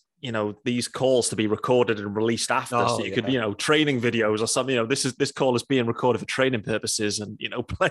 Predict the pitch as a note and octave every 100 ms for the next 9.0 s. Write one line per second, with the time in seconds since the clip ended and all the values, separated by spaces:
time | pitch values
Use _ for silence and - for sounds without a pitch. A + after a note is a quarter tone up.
0 | - C#3+ - C#3+ A#2+ A2 - - - C3
1 | B2+ A#2+ A#2+ B2+ A2 G#2 B2+ A2+ - -
2 | E3 D#3+ E3 G3 G#3+ - F#3+ F3 D#3+ D3+
3 | D#3 D#3 D3+ C#3 D3 C#3 C#3+ C#3 B2+ A#2+
4 | - C3 B2 - _ - - - C#3 B2+
5 | - C#3 - _ _ _ _ _ _ -
6 | D3 D#3 D3 _ _ _ - D3 - C#3+
7 | - E3 D#3 D3+ D3 C#3 C3 C3 A#2 B2+
8 | B2+ - C3+ C3 B2+ B2 A#2+ C#3+ C3